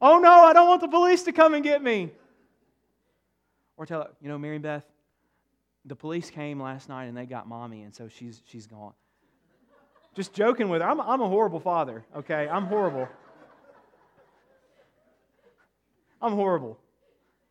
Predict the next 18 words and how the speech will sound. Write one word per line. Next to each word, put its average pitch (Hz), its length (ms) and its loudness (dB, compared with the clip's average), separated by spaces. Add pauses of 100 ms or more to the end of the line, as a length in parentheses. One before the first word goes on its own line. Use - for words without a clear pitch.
(2000)
And 170 140 -8
she 233 140 -10
freaks 233 420 -6
out 247 480 -2 (840)
thinking 233 340 -2
that 208 120 -2
her 247 160 2
mom 247 340 0
is 196 140 -4
in 208 140 -4
jail. 156 520 -4 (1800)
Any 226 200 -2
adult, 220 460 0
of 180 140 -10
course, 196 280 -4
would 180 120 -4
know 185 440 -2
that, 160 280 -6